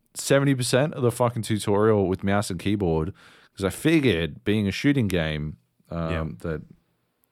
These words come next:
Speaker 1: you know, shooting would be important, or the aiming part would be important, but you just auto lock onto everything, and you can't fire, like, you don't have the range to shoot shit that's outside of lock on.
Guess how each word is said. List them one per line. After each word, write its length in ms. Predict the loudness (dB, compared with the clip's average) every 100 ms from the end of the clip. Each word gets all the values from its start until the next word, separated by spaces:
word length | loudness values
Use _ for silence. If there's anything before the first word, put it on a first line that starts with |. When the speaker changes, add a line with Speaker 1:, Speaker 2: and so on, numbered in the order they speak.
| _ -12
Speaker 1:
you 100 | -10
know, 160 | -8 -10 -14 _ _
shooting 540 | -12 -8 -6 -6 -8 -12 -12
would 140 | -12
be 100 | -8
important, 440 | -8 -8 -10 -10 -6
or 220 | -6 -6 -12 -12
the 140 | -6 0
aiming 320 | 2 2 0
part 240 | -2 -4 -4
would 100 | -6
be 100 | -6
important, 380 | -2 0 0
but 180 | -2 -4
you 160 | -2 -4
just 260 | -2 -4 -4
auto 220 | -2 0
lock 200 | -2 -4
onto 180 | -6 -4
everything, 400 | -4 -4 -4 -6 -8 -16 -20 -6
and 100 | -2
you 80 | -2
can't 440 | 0 0 2 0 -4 -20 -20 _ -12 -12 _ _
fire, 580 | -4 0 2 2 0 -2 -8 _
like, 220 | -6 -4
you 120 | -2 0
don't 160 | 0
have 140 | 0 -2
the 100 | -4
range 500 | -4 -4 -4 -4 -6
to 100 | -8
shoot 280 | -6 -8 -6
shit 320 | -4 -4 -6
that's 180 | -10 -6
outside 520 | -6 -6 -6 -4 -2
of 420 | -2 -6 -10 -20 _ _ _ _ _ _ _ _ _ _
lock 180 | -2 0
on. 220 | -2 -4